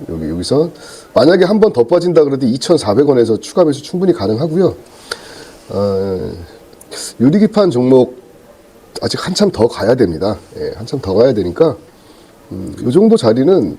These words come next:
좀 만약에 물린다고 치더라도 기다리면 충분히 다시 올 자리입니다.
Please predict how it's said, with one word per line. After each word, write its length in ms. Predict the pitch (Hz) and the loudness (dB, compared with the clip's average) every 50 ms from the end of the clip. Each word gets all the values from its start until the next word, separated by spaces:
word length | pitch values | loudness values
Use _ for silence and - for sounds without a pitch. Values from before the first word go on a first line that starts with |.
| - _ - - - - - - - _ - - - - - | -14 _ -20 -20 -20 -20 -20 -20 -20 _ -20 -20 -20 -6 0
좀 220 | - 196 202 151 | 4 4 4 6
만약에 260 | 123 120 147 170 170 | 4 4 4 4 2
물린다고 540 | 135 104 117 135 165 196 185 185 170 151 143 | 0 2 2 2 2 2 4 2 2 2 0
치더라도 440 | 143 - - - 196 185 175 156 175 | -2 -4 -2 0 2 2 2 2 0
기다리면 580 | - - 110 135 147 143 131 110 107 117 131 113 | -4 -2 0 2 2 2 2 2 2 2 0 -2
충분히 440 | - - - 196 208 196 214 208 196 | -6 -8 -6 -4 -2 0 2 2 2
다시 220 | - - - - | 0 -2 0 2
올 160 | 117 117 123 | 2 2 2
자리입니다. 720 | 120 - 95 87 104 107 95 85 - - - - 151 160 | 0 -2 -6 -4 -4 -2 -2 -4 -4 -4 -6 -6 -6 -8